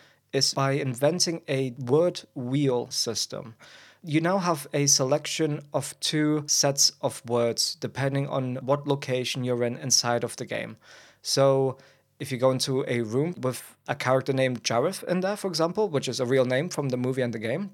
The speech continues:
one of your first word sets would have all the verbs that you can use, and the second set would have all the nouns that you can use.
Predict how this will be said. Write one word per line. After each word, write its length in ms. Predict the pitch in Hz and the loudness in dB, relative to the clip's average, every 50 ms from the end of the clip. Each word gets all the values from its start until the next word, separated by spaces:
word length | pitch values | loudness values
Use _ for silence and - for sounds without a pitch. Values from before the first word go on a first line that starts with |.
| - | -2
one 160 | - 143 147 156 | 2 4 4 4
of 160 | 143 147 - | 2 0 2
your 380 | 143 147 143 143 139 139 135 139 | 2 2 4 4 2 2 0 -2
first 460 | - - - 151 170 180 - - - _ _ _ - | -4 0 2 2 2 2 -2 -6 -8 _ _ _ -4
word 300 | 131 131 139 143 143 143 | 2 4 4 4 4 2
sets 400 | - - 160 208 - - - - - - | 2 2 0 0 -2 -4 -6 -4 -2 -4
would 80 | 135 | -2
have 200 | 117 123 135 - | -2 -2 -2 0
all 140 | - 143 127 | 2 2 2
the 100 | 123 123 | 2 0
verbs 500 | 110 104 117 120 123 151 180 180 - - | -4 -2 0 0 0 0 0 -2 -4 -4
that 120 | - 175 | -2 -2
you 100 | 180 180 | -4 -4
can 220 | 185 - 202 190 185 | -4 -4 -4 -4 -4
use, 260 | 196 220 240 - - - - - - - | -4 -6 -4 -6 -8 -8 -10 -18 -12 -10
and 80 | 123 | -6
the 60 | 113 107 | -2 0
second 320 | - - 123 120 - 156 | 0 0 0 -2 -4 -4
set 180 | 143 - 170 143 | -4 -4 -4 -4
would 100 | 131 120 | -6 -6
have 200 | 110 113 120 - - | -4 -4 -4 -2 0
all 100 | 127 120 | 0 0
the 140 | 117 127 120 | 0 -2 -2
nouns 340 | 110 107 110 113 113 107 | -2 -4 -4 -4 -6 -6
that 120 | - 120 110 | -8 -8 -8
you 100 | 113 113 | -8 -8
can 180 | - 123 120 | -8 -8 -8
use. 220 | 113 110 - - | -8 -8 -10 -12